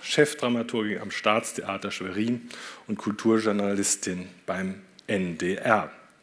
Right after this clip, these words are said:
Sie verfasste außerdem Theaterstücke, Hörspiele und Features. Für die Körber-Stiftung moderierte Elisabeth Burchardt mehrere Veranstaltungen,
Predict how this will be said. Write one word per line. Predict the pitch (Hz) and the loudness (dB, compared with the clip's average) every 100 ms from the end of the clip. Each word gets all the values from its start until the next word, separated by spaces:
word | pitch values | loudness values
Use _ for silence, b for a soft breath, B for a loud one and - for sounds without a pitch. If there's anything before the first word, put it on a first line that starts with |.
| _ _ _ - - | _ _ _ -20 -12
Sie | - 117 | -2 0
verfasste | 120 143 139 123 | 2 2 4 2
außerdem | 123 123 107 104 | 2 2 2 2
Theaterstücke, | 110 151 143 - 117 117 B B B - | -2 -2 -2 -2 0 -2 B B B 2
Hörspiele | 123 123 - 101 101 101 | 4 4 0 -2 -2 -2
und | 110 95 | -4 -8
Features. | - 87 - - - | -8 -8 -10 -10 -10
Für | - 98 | -4 -2
die | 95 - - - | -2 -8 -20 -6
Körber-Stiftung | 107 117 156 - 185 - 214 - B B B B B | 0 2 2 2 0 2 2 0 B B B B B
moderierte | 110 101 120 143 160 | 2 6 8 8 4
Elisabeth | 113 110 110 - | -2 0 0 2
Burchardt | 110 113 107 | 0 2 -2
mehrere | 98 117 156 156 | 4 6 6 4
Veranstaltungen, | - 151 151 139 135 131 127 | 0 -2 0 4 4 2 -2